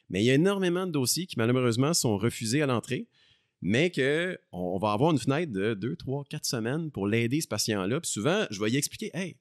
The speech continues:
sois pas frustré dans deux, trois semaines quand tu vas être refusé, OK ? Là, on va mettre un blitz, on va le faire, on va y aller,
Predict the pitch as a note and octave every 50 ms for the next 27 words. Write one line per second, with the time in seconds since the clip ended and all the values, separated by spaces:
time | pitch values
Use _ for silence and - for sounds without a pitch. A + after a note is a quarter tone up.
0 | _ - - - B2+ C#3 - A#3 A3+ - D3+ C#3 - - E3 F3+ D#3+ C3 _ _
1 | - F#2+ G#2 G#2+ G#2+ G#2+ B2 A#2 B2 A#2+ A2+ G#2+ - C3+ C3+ C#3 D3+ C#3+ B2+ A#2
2 | G#2 - A2 A2 G#2 - A2 G2 - G#2 G2 G2+ G#2 G#2 A#2+ B2 - F2+ F2+ A2+
3 | B2+ - _ _ - _ - - G#2+ A#2 G2 F2+ D#2+ F2 B2+ - G3+ G3 F#3 D#3
4 | G#2+ F#2 F2 F#2+ - - - - - _ _ _ - E2+ E2 E2 F#2 A#2 C#3 -
5 | B2 G#2 F#2+ F#2+ A#2+ - - - E2+ F2 E2+ G#2 A2+ B2 C3+ B2+ A2+ G2 G2+ B2
6 | F3 G3